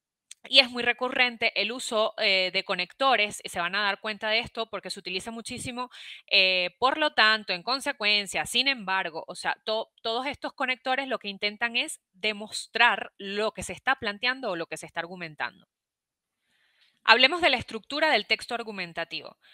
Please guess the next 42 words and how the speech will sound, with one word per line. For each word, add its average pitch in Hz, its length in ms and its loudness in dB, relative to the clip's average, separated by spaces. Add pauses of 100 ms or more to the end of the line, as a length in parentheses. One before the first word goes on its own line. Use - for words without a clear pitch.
(120)
Principalmente 285 880 2 (180)
empieza 226 380 -2
por 254 160 -2
tener 233 320 2
una 208 160 -8
introducción, 226 600 -4 (720)
y 233 120 6
en 214 80 8
esta 226 220 2
primera 240 300 2
parte 269 460 4
es 214 200 2
donde 240 320 -2
el 202 120 0
autor 208 440 -2
suele 202 240 -2
presentar 175 480 -6
el 214 180 -4
tema 349 240 2 (120)
y 240 160 0
la 190 120 6
tesis. - 600 -4 (340)
Y 247 80 0
la 233 140 6
finalidad 302 580 2
es - 160 -2
captar 240 600 2 (120)
la 214 200 4
atención 196 560 -4
del 208 160 -2
receptor. 175 640 -6
Debe 240 260 0
ser 269 180 -4
un 277 120 -10
texto 277 320 -6
claro 262 320 2
y - 100 -4
coherente 190 680 -2
y 285 140 2
la 233 200 2
tesis 226 420 -4
deje-, 180 260 -8